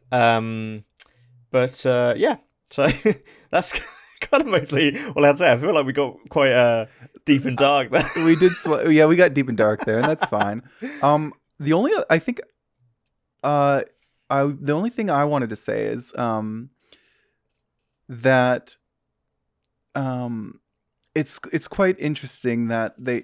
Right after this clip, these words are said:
Speaker 2: they targeted English in this, um, in this game, because
Speaker 1: Yeah.
Speaker 2: obviously it, it is the biggest, you know, not the biggest language, but it's the biggest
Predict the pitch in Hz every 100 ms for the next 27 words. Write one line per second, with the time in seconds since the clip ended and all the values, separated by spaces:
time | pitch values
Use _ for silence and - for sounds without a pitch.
0 | - 123 - 127 127 107 - 120 113 107
1 | 107 101 - - 113 90 95 - _ _
2 | _ 127 120 110 107 - - 131 120 104
3 | 104 113 _ _ _ - 120 117 127 131
4 | - 127 120 139 - 143 131 139 131 123
5 | 113 113 113 - - 120 98 127 123 107
6 | 101 - 98 107 - 117 117 127 120 127
7 | 120 -